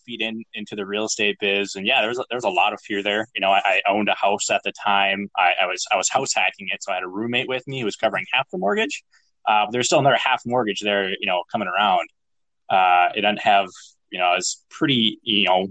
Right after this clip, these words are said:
still pretty young. I, I had, you know, pretty fresh out of college, only three years out of college. So I didn't have too many savings. Um, you know, I, enough to keep me afloat for a couple of months, maybe a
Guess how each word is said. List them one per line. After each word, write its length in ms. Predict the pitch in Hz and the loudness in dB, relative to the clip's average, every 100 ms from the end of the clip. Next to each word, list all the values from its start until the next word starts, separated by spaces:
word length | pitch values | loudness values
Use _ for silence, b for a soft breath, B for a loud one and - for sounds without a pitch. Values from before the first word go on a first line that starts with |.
| - | -8
still 260 | - 143 | -2 0
pretty 220 | - 202 | 2 2
young. 420 | 110 101 110 113 104 | 2 4 4 2 2
I, 120 | 95 98 | 0 0
I 40 | |
had, 260 | 92 98 95 _ _ | 0 0 -4 _ _
you 80 | - | -10
know, 60 | 92 | -8
pretty 180 | - 110 | -4 -4
fresh 300 | 107 107 - | 0 0 0
out 60 | 95 | -6
of 60 | |
college, 380 | - 104 101 92 | 0 2 2 0
only 260 | 90 90 - _ _ - | -4 -6 -10 _ _ -4
three 180 | 98 | 0
years 220 | 95 98 98 | 4 4 4
out 120 | 90 | 0
of 60 | |
college. 400 | - 95 95 87 | 0 0 0 -2
So 80 | - | -4
I 40 | 101 | -4
didn't 120 | 110 | 0
have 120 | 104 - | -2 -2
too 180 | - 107 | -4 0
many 160 | 107 | 2
savings. 800 | 98 - 98 98 95 92 - - _ _ _ _ _ _ | 0 0 0 0 -2 -4 -6 -8 _ _ _ _ _ _
Um, 560 | 90 87 82 82 78 76 _ _ - | 0 2 2 2 -2 -10 _ _ -8
you 80 | 85 | 2
know, 160 | 82 | 4
I, 380 | 85 92 98 107 | 4 2 2 2
enough 240 | 104 - | 2 0
to 60 | - | -2
keep 200 | - 113 | -6 -4
me 80 | 104 | -4
afloat 380 | 92 - 98 101 - | -4 -2 -2 -2 -4
for 280 | 90 87 - _ _ _ _ _ _ _ - - | -4 -4 -8 _ _ _ _ _ _ _ -20 -6
a 40 | |
couple 220 | - - | -2 0
of 60 | 113 | 0
months, 280 | 101 113 - | -2 -2 -6
maybe 180 | 98 | -6
a 40 | 90 | -6